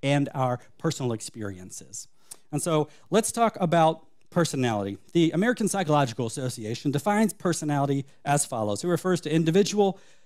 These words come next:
differences in characteristic patterns of thinking, feeling, and behaving. Thinking, feeling, and behaving. It's identifying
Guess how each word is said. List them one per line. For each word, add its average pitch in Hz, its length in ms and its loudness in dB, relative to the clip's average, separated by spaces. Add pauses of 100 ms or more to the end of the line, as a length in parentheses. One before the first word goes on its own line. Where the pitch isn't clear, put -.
(100)
differences 147 580 2
in 131 100 0
characteristic 175 600 -2
patterns 143 400 0
of 113 100 -14
thinking, 185 460 0 (240)
feeling, 139 520 0 (160)
and 123 160 -2
behaving. 104 460 -8 (520)
Thinking, 202 400 -2
feeling, 160 360 2
and 143 100 -2
behaving. 104 340 -6
It's - 100 -18
identifying 175 580 2